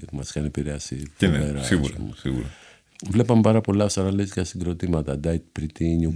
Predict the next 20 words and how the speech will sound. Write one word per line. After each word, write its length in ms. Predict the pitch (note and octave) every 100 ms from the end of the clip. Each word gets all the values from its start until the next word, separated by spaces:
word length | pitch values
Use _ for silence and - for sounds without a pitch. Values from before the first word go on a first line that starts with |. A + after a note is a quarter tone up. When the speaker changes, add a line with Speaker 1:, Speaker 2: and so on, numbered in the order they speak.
| E2
Speaker 1:
Christ, 480 | D#2 E2+ E2 E2 -
που 260 | - F#2 F2+
ήταν 220 | F#2 F2+
μια 160 | F#2+ F#2+
πολύ 200 | F2 G2
εξωστρεφής, 800 | - E2+ - D#2+ - E2+ E2 -
ζωντανή 380 | D#2+ D#2 D#2+ F2
σκηνή. 920 | - D#2 D2+ E2 F#2 F#2 F2+ F2 F2+ _ _ _ _ _
Βλέπαμε 400 | G2 C3+ E3+ F3
άλλα 220 | F3 D#3+ A#2+
είδη 180 | E2+ E2
μουσικής. 720 | D#2+ - - - C#2 - - _ _ - -
Jazz, 640 | D#2+ E2 E2+ E2 D#2+ C#2
reggae. 600 | C#2+ D#2 D#2+ D#2+ D#2 D#2 - E2+ F2+ - -
Ήταν 240 | - D#3
κάτι 180 | D3+ D3
πολύ 160 | C3+ D3+
ζωντανό, 600 | D3 B2 F#2+ F#2+ A#2+ B2+
κάτι 200 | A#2+ -
πολύ 920 | - A2+ A2 B2+ B2 A2 G2 F2 E2